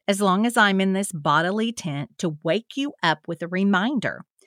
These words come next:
since I know that I will soon lay aside my tent,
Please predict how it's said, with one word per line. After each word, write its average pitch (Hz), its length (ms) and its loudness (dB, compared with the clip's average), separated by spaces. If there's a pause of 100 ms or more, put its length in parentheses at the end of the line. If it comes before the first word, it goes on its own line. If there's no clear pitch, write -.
(220)
since 220 340 4
I 214 200 4
know 226 420 4
that 165 180 -2
I 170 140 2
will 165 160 -6
soon 180 420 2
lay 160 300 0
aside 160 640 0
my 143 320 2
tent, - 440 -6